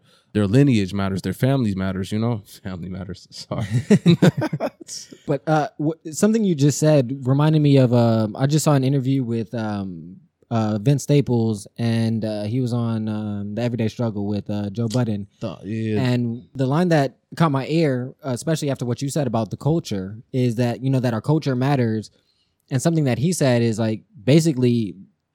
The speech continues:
Speaker 2: culture is black culture, because everything that is considered popping or popularized has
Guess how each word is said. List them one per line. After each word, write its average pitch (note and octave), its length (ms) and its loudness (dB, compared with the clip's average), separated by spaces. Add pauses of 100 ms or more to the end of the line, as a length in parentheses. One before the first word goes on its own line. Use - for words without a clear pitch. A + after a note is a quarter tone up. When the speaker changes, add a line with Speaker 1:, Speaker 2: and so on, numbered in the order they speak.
(200)
Speaker 2:
culture C#3 440 4
is C3+ 340 4 (180)
black A#2+ 400 -2
culture, A2 480 -6 (180)
because B2+ 420 0 (120)
everything D3 480 0
that B2 140 -2
is A#2 260 -4 (220)
considered C3 440 2
popping C3 440 0
or G#2+ 420 -10 (520)
popularized B2+ 1080 0 (680)
has B2 540 0